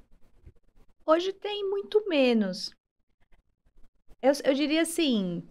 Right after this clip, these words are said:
é, barreira, é, as barreiras nunca são explícitas, né? Então, nós somos muito bem recebidas. Lá na Rio Sulense, hoje,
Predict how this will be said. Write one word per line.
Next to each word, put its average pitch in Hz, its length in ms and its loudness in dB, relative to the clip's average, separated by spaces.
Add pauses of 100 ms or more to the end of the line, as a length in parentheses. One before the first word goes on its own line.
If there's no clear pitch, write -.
(460)
é, 190 260 0
barreira, 214 1000 2 (880)
é, 87 500 -2 (1900)
as 302 120 4
barreiras 330 400 6
nunca 349 260 2
são 339 160 0
explícitas, 208 720 0
né? 214 260 0 (100)
Então, 208 360 2
nós 233 180 4
somos 233 260 4
muito 220 200 0
bem 214 160 0
recebidas. 220 720 0
Lá 233 140 8
na 277 120 6
Rio 262 120 6
Sulense, 240 520 0
hoje, 226 460 2